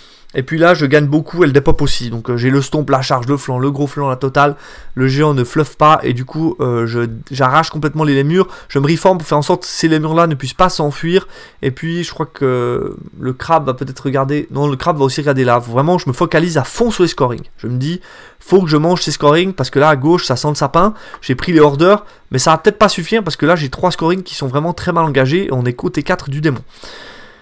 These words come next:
Je crois que je ne réussis pas avec le javelot à tuer le Blazing, il me semble, malheureusement. Non, toujours pas. Donc, <laughs> Blazing a un P V, il continue à se balader. Vraiment l'enfer.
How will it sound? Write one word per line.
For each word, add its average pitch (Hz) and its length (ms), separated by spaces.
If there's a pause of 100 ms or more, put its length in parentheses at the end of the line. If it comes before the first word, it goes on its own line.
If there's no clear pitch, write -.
(920)
Je 131 200
crois 208 400
que 175 260
je 165 100
ne 170 140
réussis 208 960
pas 208 500
avec 170 220
le 143 100
javelot 156 320
à 156 60
tuer 165 180
le 151 100
Blazing, 131 580
il 139 160
me 127 60
semble, 127 500
malheureusement. 123 560 (400)
Non, 131 200
toujours 131 280
pas. - 220 (160)
Donc, - 200 (120)
<laughs> - 100
Blazing 131 420
a 120 40
un 123 60
P 123 120
V, 135 80
il 135 40
continue 135 300
à - 20
se 131 60
balader. 131 360 (240)
Vraiment 135 240
l'enfer. 135 380